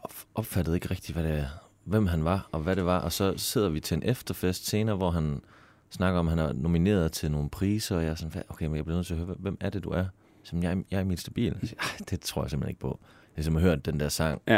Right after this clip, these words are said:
Speaker 2: ja.
Speaker 1: øh, som bare kører konstant. Og så, så viser han mig sin Instagram, så er det fandme Emil Stabil. <clears throat> "Nå, for fanden." Så siger han, "Kan du ikke købe nogle smøger?" Så siger jeg, "Jamen, det kan jeg da godt." <laughs> Og cykler jeg ned efter smøger.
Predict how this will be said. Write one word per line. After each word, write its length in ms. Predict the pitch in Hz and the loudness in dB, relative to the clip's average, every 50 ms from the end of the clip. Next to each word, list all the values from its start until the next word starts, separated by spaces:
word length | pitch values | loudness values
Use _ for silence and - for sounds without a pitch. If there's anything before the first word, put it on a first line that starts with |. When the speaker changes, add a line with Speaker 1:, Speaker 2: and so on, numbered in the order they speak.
| - | 6
Speaker 2:
ja. 240 | - 98 90 67 65 | 4 2 2 2 0
Speaker 1:
øh, 60 | - | -2
som 180 | - - 62 60 | -4 -6 -6 -4
bare 140 | 62 65 69 | -4 -6 -6
kører 260 | - - - 76 76 | -6 -4 -4 -4 -4
konstant. 540 | - - 67 - - - 90 82 - - - _ - - - - - - - - - - - - - _ - - - - _ _ | -2 -4 -6 -6 -2 0 0 0 0 -4 -14 _ -20 -20 -20 -20 -20 -20 -20 -20 -20 -20 -20 -20 -20 _ -20 -20 -20 -20 _ _
Og 80 | - - | -8 -6
så, 200 | - - - - | -4 -4 -4 -6
så 120 | - 95 90 | -6 -8 -2
viser 240 | 98 123 107 101 | 0 2 2 4
han 60 | 82 78 | 2 0
mig 100 | 73 71 | 0 -2
sin 100 | 78 78 | -2 -2
Instagram, 320 | 85 90 - 90 85 80 | -2 -2 -4 -4 -6 -6
så 120 | - - - | -6 -4 -4
er 140 | - - - | -2 0 0
det 120 | 120 - | -2 -2
fandme 260 | - 85 78 80 78 69 | 0 0 0 2 0 0
Emil 180 | 71 71 65 | -2 -2 -4
Stabil. 360 | - - - - 73 69 65 65 - - _ _ - | -6 -10 -6 -4 -4 -4 -4 -6 -10 -16 _ _ -2
<clears throat> 40 | 123 117 92 92 - | -2 -2 -2 -4 -6
"Nå, 160 | 64 76 101 123 | -4 -2 -2 -2
for 140 | - - - | -4 -8 -12
fanden." 360 | - - 62 64 - - - - - - - - - - - - - - - _ _ | -6 -4 -4 -4 -2 -4 -6 -10 -14 -20 -20 -20 -20 -20 -20 -20 -20 -20 -20 _ _
Så 80 | - | -10
siger 80 | - 78 | -8 -8
han, 40 | 76 78 | -6 -2
"Kan 80 | 98 98 | -2 -2
du 40 | |
ikke 80 | 104 - | -2 -2
købe 200 | - 123 113 113 | -2 -4 -2 0
nogle 140 | 107 85 78 | 0 -2 -2
smøger?" 320 | - - 120 123 95 73 | -2 -4 -2 -2 -2 -2
Så 60 | - | -4
siger 100 | - 78 | -4 -4
jeg, 40 | 73 | -4
"Jamen, 160 | 85 90 87 | -4 -4 -4
det 80 | - - | -6 -6
kan 140 | - - 98 | -6 -4 -2
jeg 80 | 92 | -2
da 60 | 82 87 | -2 -2
godt." 840 | - - - - - 254 214 - - 254 - 220 180 254 - - | -4 -4 -8 2 4 6 6 10 10 10 10 12 10 8 8 8
<laughs> 40 | - | 2
Og 80 | 98 - | -2 2
cykler 260 | - 113 87 98 87 | 2 4 6 6 6
jeg 100 | 78 78 | 6 8
ned 180 | 82 82 78 73 | 6 6 6 4
efter 160 | - - - | 0 0 0
smøger. 260 | - 87 73 69 - | 0 2 0 0 -2